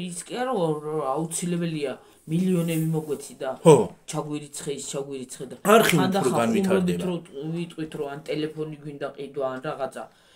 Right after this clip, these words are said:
Speaker 1: ელემენტარული. არავის მათხოვარი არავინ არ არის. ელემენტარული.
Speaker 2: ტელეფონის ყიდვა თუ მინდა,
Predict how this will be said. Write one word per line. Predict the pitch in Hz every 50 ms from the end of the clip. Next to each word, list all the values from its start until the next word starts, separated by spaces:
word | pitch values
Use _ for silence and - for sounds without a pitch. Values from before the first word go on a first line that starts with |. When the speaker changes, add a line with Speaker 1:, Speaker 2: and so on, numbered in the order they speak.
| _ _ _ - 143
Speaker 1:
ელემენტარული. | 151 156 160 156 156 151 156 143 143 135 127 120 113 113 - - _ _ _ -
არავის | 180 214 247 254 240 - 214
მათხოვარი | 214 202 - - 165 - 196 190 170 151 147 147 147
არავინ | 143 147 143 143 151 143 147 135
არ | 123 117 117 117
არის. | 113 117 117 - _ _ _ _ _ _ _ _ _ _ _ _ _ _ - -
ელემენტარული. | 151 151 151 143 139 135 131 - 127 131 - -
Speaker 2:
ტელეფონის | 165 180 190 180 156 196 202 185 165 156
ყიდვა | - 190 170 175 180
თუ | 175 180 185
მინდა, | 170 156 151 139 120